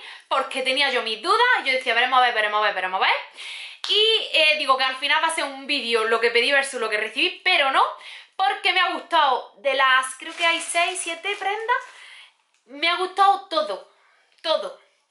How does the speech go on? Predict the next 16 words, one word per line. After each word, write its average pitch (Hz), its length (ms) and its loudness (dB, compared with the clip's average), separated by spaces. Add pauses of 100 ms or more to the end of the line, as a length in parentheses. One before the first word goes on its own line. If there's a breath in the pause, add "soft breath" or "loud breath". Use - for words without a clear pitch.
(360 loud breath)
Así 302 320 0
que 285 180 2
no 302 120 0
puedo 330 160 4
decir 320 160 -6
nada 277 280 2
malo, 453 260 4 (420 loud breath)
la 302 180 -2
calidad 285 400 2 (120)
muy 359 220 -2
buena 392 300 2 (460)
y 359 360 4
tengo 415 380 2
código 320 400 2
de 269 120 4
descuento 392 600 0